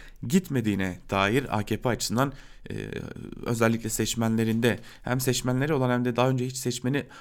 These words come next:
olmamış kesimlerde hoşnutsuzluğun giderek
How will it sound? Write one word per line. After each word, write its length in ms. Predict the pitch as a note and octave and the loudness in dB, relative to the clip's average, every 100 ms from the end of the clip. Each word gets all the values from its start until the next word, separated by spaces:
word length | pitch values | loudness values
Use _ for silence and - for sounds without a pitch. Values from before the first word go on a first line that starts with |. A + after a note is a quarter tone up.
| - | -6
olmamış 460 | - E3 C3+ G2 - | 4 4 4 0 -2
kesimlerde 480 | G#2+ G#2 G#2 A2+ | -2 2 2 2
hoşnutsuzluğun 880 | C#3 A#2+ A2+ B2+ A#2 - A#2 A2+ D3 | 2 0 0 -2 -2 0 0 0 0
giderek 380 | B2 A#2+ C#3 | 2 2 2